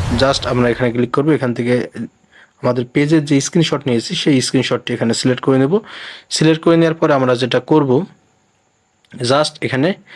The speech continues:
ক্লিক করে দেব। ওকে, ক্লিক করে দেওয়ার পরে এই ধরনের একটি অপশন চলে এসেছে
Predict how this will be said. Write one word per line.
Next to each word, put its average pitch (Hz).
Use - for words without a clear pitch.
ক্লিক 131
করে 113
দেব। 107
ওকে, 165
ক্লিক 175
করে 185
দেওয়ার 170
পরে 170
এই 147
ধরনের 156
একটি 139
অপশন 123
চলে 135
এসেছে 131